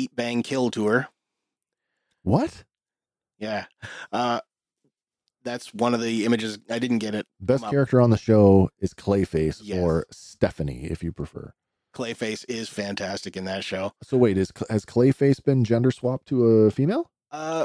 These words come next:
Speaker 1: Clayface does whatever role he needs to do in whatever
Speaker 2: In
Speaker 1: episode.
Speaker 2: whatever. Okay, well, that's
Speaker 1: But
Speaker 2: cool.
Speaker 1: but they're playing him up as, like, this Shakespearean actor, so he's not even so much villain as actor.
Speaker 2: Oh,
Speaker 1: You know?
Speaker 2: right,
Speaker 1: Like,
Speaker 2: right.
Speaker 1: over the top actor.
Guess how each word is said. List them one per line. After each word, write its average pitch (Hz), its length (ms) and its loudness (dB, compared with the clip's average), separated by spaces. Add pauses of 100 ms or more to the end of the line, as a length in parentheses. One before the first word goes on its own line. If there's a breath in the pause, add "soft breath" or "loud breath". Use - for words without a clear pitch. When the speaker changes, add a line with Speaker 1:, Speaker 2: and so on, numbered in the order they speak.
(160)
Speaker 1:
Clayface 143 480 -6
does 127 220 -4
whatever 120 300 2
role 117 180 4
he 117 140 -4
needs 113 280 -2
to 107 100 -12
do 107 260 0
in 101 240 -2
whatever 101 300 -4
Speaker 2:
In 131 80 -4
Speaker 1:
episode. 120 120 2
Speaker 2:
whatever. 110 380 6
Okay, 120 260 4
well, 101 140 4
that's - 180 -4
Speaker 1:
But - 60 -20
Speaker 2:
cool. 98 520 2
Speaker 1:
but 123 140 -12
they're 123 160 -6
playing 139 360 -6
him 110 200 -2
up 107 180 -2
as, 107 160 -8
like, 110 200 -8
this 120 160 -10
Shakespearean 117 640 -4
actor, 107 360 -6
so 123 180 -6
he's 123 180 -4
not 135 220 0
even 135 160 -2
so 127 160 -4
much 120 200 0
villain 139 480 -2 (360)
as 117 420 -8
actor. 131 800 0 (240)
Speaker 2:
Oh, 139 300 0
Speaker 1:
You 147 60 2
know? 101 680 2
Speaker 2:
right, 107 280 0
Speaker 1:
Like, 104 100 -4
Speaker 2:
right. 92 180 -6
Speaker 1:
over 131 400 0
the 104 140 -6
top 110 340 -4
actor. 104 640 -8